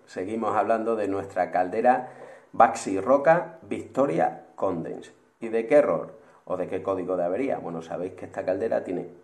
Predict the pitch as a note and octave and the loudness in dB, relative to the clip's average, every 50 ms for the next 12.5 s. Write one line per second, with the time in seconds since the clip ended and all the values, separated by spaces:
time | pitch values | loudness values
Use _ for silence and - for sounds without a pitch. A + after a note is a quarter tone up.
0 | - _ _ - F#2 G2 G2+ F#2+ F2 F2 E2+ D#2+ - - - G#2+ G#2 G2+ G2+ A#2 | -20 _ _ -8 -4 -2 0 0 0 -2 -2 -6 -10 -10 -10 -8 -8 -6 -2 0
1 | C3+ D3 C#3+ E3+ F#3 F#3 - - - - - _ _ _ _ _ _ - E2+ F#2+ | 0 2 2 0 -2 -4 -4 -10 -16 -20 -20 _ _ _ _ _ _ -10 -8 -8
2 | F#2 - A2+ A2 A2 G2+ G2+ G#2 G#2 G#2 G#2 A2 B2 C#3+ E3 D#3+ - - G2 G2+ | -4 -2 -2 -2 0 0 0 0 2 2 2 2 0 0 0 -2 -2 -2 -2 0
3 | A2 B2 B2 B2 C3 C3 A#2 - B2+ A#2+ C#3+ D3+ D3 - F3 - - - G#2 G2+ | 2 2 2 2 2 0 0 0 -2 -4 -4 -4 -4 -4 -4 -4 -6 -6 -8 -8
4 | G2 F#2+ - A2 B2+ C#3+ C#3+ C#3+ D#3+ D#3+ - - - - - - - - E2 E2 | -6 -4 -4 -2 -2 -2 -2 0 -2 -2 -2 -4 -8 -12 -12 -12 -12 -12 -12 -12
5 | - - - - B2+ B2 A#2+ B2+ B2+ A#2 G#2+ G2 F2+ F2+ F2+ E2+ E2+ E2+ - - | -12 -14 -8 -6 -6 -4 -4 -4 -4 -4 -4 -6 -6 -8 -8 -10 -12 -16 -20 -20
6 | - - - _ _ _ - F2+ F2 F2+ F2 E2+ E2+ E2+ E2+ E2 D#2+ D#2+ D#2+ D#2+ | -20 -20 -20 _ _ _ -18 -12 -10 -8 -8 -8 -8 -8 -8 -6 -6 -6 -8 -8
7 | D#2 D#2 - - - - - - - D3 C3+ G2+ F2 F2 E2+ D#2+ F#2+ F#2 F#2 F#2 | -10 -12 -14 -16 -18 -14 -8 -6 -6 -4 -4 -4 -2 -2 -2 0 0 0 -2 -2
8 | - F2+ F2 E2+ E2+ E2+ E2+ E2+ E2+ - F2 - G2 F#2 F2+ F2 F2 - C#3+ C#3+ | -4 -6 -6 -4 -4 -4 -4 -6 -6 -8 -8 -6 -4 -4 -2 -4 -2 -2 -2 -2
9 | B2 F#2+ E2+ - - - - - - - - _ - A#2 A#2 D3 D3 D3+ D#3+ D#3+ | -2 -4 -6 -8 -12 -16 -20 -20 -20 -20 -20 _ -4 -2 2 4 4 4 4 2
10 | D3 D3 D3 D3 C#3+ C#3+ C#3+ C3+ C#3 C3+ C#3+ D#3 D3+ B2+ F#2 - - - - - | 4 8 8 8 8 8 4 2 0 0 2 4 4 4 4 4 0 -6 -4 -2
11 | G#2 G2+ F#2+ F#2 F#2+ F#2+ G2 G2 G2 - - - F#2+ - - - - - - B2+ | -2 0 0 0 0 0 -2 -2 -4 -2 -2 0 0 0 -2 -4 -10 -4 0 2
12 | B2 A2 F#2+ D#2+ - C#2 A1+ - - - | 2 2 2 0 -4 -8 -12 -14 -16 -20